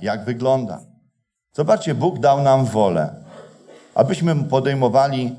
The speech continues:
właściwe decyzje. I właśnie to jest najważniejsza decyzja, jaką w życiu człowiek musi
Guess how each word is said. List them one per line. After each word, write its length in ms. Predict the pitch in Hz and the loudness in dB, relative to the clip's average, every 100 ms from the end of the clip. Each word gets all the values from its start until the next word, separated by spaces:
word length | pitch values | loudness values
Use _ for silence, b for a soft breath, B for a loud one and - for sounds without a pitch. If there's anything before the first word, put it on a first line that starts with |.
| - _ _ _ _ - | -16 _ _ _ _ -4
właściwe 480 | 117 135 147 160 147 | 0 0 -2 -2 -2
decyzje. 760 | 131 127 - 104 78 76 55 - _ _ _ _ _ _ _ | -2 -6 -8 -10 -10 -14 -16 -20 _ _ _ _ _ _ _
I 60 | 117 | -4
właśnie 300 | 123 165 165 | -2 0 -2
to 120 | 160 | -2
jest 160 | 175 165 | -2 0
najważniejsza 720 | 165 156 143 143 175 180 151 | 0 2 2 2 -4 -2 -2
decyzja, 480 | 135 123 151 139 143 | -2 -4 -4 -4 -4
jaką 220 | 143 120 | 0 -2
w 40 | |
życiu 240 | 104 165 160 | -2 -6 -4
człowiek 340 | 151 135 135 | -4 -4 -4
musi 500 | 131 175 - 135 80 | -2 -2 -2 -4 -6